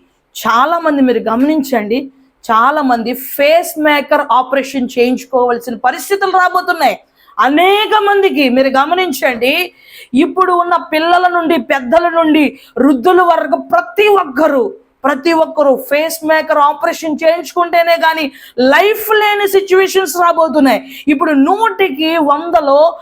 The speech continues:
లేదా వెయ్యి మందిలో ఒక టూ పర్సెంట్స్ ఒకలా ఆపరేషన్లో ఉన్నారేమో, కానీ త్వరలో అనేకులు, అనేకులు, ఒక థర్టీ పర్సెంట్, ఒక నా-, నలభై శాతం ఫేస్ మేకర్ ఆపరేషన్కి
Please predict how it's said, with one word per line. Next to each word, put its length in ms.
లేదా 180
వెయ్యి 380
మందిలో 460
ఒక 280
టూ 420
పర్సెంట్స్ 460
ఒకలా 260
ఆపరేషన్లో 600
ఉన్నారేమో, 560
కానీ 200
త్వరలో 840
అనేకులు, 960
అనేకులు, 760
ఒక 160
థర్టీ 240
పర్సెంట్, 600
ఒక 140
నా-, 340
నలభై 360
శాతం 560
ఫేస్ 300
మేకర్ 340
ఆపరేషన్కి 1000